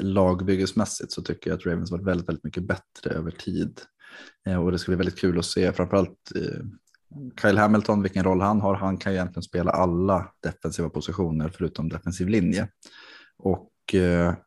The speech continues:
sen David Ojabo tror jag ju jättemycket på framöver. Det, han har ju slet i hälsenan i mars och, eh, man pratade väl då att han kommer nog inte spela i år, men då, lä-, läkningsprocessen de första två månaderna tyder på att han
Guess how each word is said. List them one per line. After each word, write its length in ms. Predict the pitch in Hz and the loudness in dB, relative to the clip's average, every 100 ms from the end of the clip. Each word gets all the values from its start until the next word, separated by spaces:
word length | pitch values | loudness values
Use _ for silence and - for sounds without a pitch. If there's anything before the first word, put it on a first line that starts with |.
| _ - | _ -4
sen 200 | 98 92 | 2 4
David 300 | 95 95 90 | 6 4 2
Ojabo 420 | 92 117 113 90 87 | 0 4 4 4 0
tror 220 | - 95 | -2 0
jag 220 | 101 87 | 2 0
ju 140 | 87 | -2
jättemycket 600 | 87 92 - 104 98 - - | -4 -6 -4 -2 -2 -6 -6
på 300 | 90 87 - - - _ - _ _ _ - | -6 -6 -10 -18 -18 _ -20 _ _ _ 2
framöver. 480 | 92 92 101 85 | 4 6 6 4
Det, 220 | 87 95 - 92 - _ _ | 0 0 -2 -8 -12 _ _
han 160 | - 101 | 0 4
har 120 | 101 | 6
ju 80 | 92 | 6
slet 280 | - 101 98 | 4 2 4
i 40 | |
hälsenan 520 | 95 90 101 95 87 | 2 2 0 -2 -2
i 360 | 87 87 85 78 | -2 -2 -4 -4
mars 640 | 92 92 101 - - - - - - | 0 2 0 -2 -6 -6 -10 -14 -8
och, 260 | 90 - _ - | -8 -8 _ -6
eh, 360 | 85 85 85 82 - - - - - - | -4 -2 -4 -6 -12 -20 -20 -20 -10 -6
man 120 | 87 | -4
pratade 480 | - 92 - 95 87 | 2 0 0 -2 0
väl 140 | 82 | 0
då 140 | 90 | 0
att 120 | 80 - | -2 -2
han 220 | 85 87 | -2 -2
kommer 240 | 87 92 | -2 -2
nog 100 | 82 | 0
inte 120 | 82 | -4
spela 320 | - 90 87 87 | -4 -2 2 2
i 40 | |
år, 180 | 90 85 | 2 0
men 360 | 98 85 85 - - - 101 113 113 | 2 4 2 -2 -10 -12 -14 -16 -14
då, 140 | 117 113 98 - _ - | -6 -6 -6 -12 _ -2
lä-, 220 | 101 - - | -2 -2 0
läkningsprocessen 1000 | 110 110 98 - 101 - 90 117 - 104 | 4 6 4 0 -4 -2 2 2 2 -2
de 40 | |
första 200 | 98 95 | -2 -4
två 140 | 90 95 | -2 0
månaderna 540 | 95 95 101 101 87 | 2 4 4 2 0
tyder 300 | 82 90 85 | 0 -2 -2
på 100 | 85 | -4
att 80 | 85 | -4
han 340 | 85 85 - | -2 -2 -2